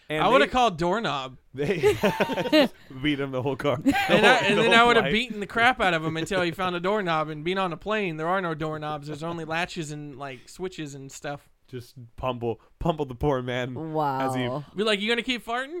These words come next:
Speaker 2: 'Cause I'm gonna keep calling doorknob."
Speaker 1: farts his, farts his way to unconsciousness. <laughs> Also, your fists were helping.
Speaker 2: Just don't taser
Speaker 1: But
Speaker 2: him
Speaker 1: yeah.
Speaker 2: 'cause it could start a spark and then fire. <laughs>
Speaker 1: That's, that's
Speaker 3: It's
Speaker 2: Pressurized
Speaker 3: nothing.
Speaker 2: cabin. Kaboom!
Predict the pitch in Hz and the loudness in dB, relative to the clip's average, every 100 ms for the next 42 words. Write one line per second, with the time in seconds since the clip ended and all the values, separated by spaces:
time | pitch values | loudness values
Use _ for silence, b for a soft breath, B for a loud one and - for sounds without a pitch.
0 | 349 269 196 226 233 226 226 - 233 240 | -12 -6 -2 -2 -4 -6 -8 -4 -2 0
1 | 254 302 302 226 160 - - 135 - - | 2 2 4 4 2 -2 -6 -4 -2 -4
2 | 120 - 156 - 160 175 147 139 139 135 | -6 -10 -8 -2 4 4 4 0 0 0
3 | 135 123 - 139 117 127 117 131 127 160 | 0 -2 -2 -4 -4 -8 -8 -6 -6 -6
4 | - 143 - - b b - 175 160 143 | -8 -12 -16 -20 b b -6 -6 -4 -4
5 | 131 120 135 117 - 110 104 101 - 107 | -4 -4 -6 -8 -14 -10 -8 -8 -8 -8
6 | 104 233 185 269 233 233 262 214 214 214 | -4 -4 2 2 2 0 0 0 0 0
7 | 202 185 220 196 - - 247 196 - - | -2 -2 -4 -4 -6 0 0 0 -4 -4
8 | 214 220 185 180 175 160 - 208 190 165 | -4 -2 -4 -6 -6 -8 0 0 2 -2
9 | - 220 254 - - 156 175 - - - | -2 -2 -2 -6 -4 -2 -2 -4 -8 -4
10 | 127 - 131 123 120 - - - - - | -4 -4 -6 -6 -6 -8 -10 -14 -14 -8
11 | 466 523 539 480 508 587 508 508 247 240 | 2 2 2 2 2 6 6 8 8 8
12 | 226 - 254 240 208 196 - 156 - 247 | 8 6 8 8 6 0 -4 -8 0 6
13 | 311 392 359 302 220 202 | 10 12 12 10 6 2